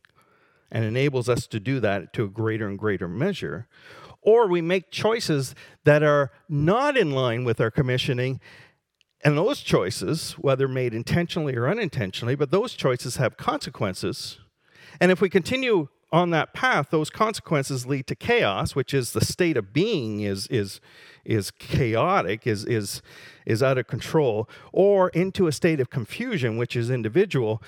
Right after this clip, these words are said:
where it doesn't matter what's happening around you, you don't understand what's going on. So you see this pattern that begins to emerge, and you're gonna see it over and over and over again. Now, here's the nice thing.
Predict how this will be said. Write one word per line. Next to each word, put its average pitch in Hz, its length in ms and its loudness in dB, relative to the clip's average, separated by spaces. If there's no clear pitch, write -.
where 127 320 6
it 127 80 -2
doesn't 165 260 2
matter 131 280 2
what's 160 320 0
happening 113 480 -2
around 104 420 -2
you, 113 180 -2
you 123 400 -6
don't 147 280 0
understand 98 580 -6
what's 82 180 -10
going 82 300 -10
on. - 160 -20
So - 140 -2
you 120 120 0
see 180 220 -2
this 135 260 2
pattern 151 600 -2
that 90 100 -4
begins 113 480 -4
to 117 180 -2
emerge, 110 600 -4
and 113 100 -4
you're 110 160 -2
gonna 110 160 -6
see 185 360 -4
it 107 100 -2
over 120 340 0
and 110 120 -2
over 117 280 -2
and 98 80 -6
over 131 300 -2
again. 92 460 -12
Now, 131 120 2
here's 190 240 2
the 131 100 0
nice 190 300 -2
thing. - 500 -8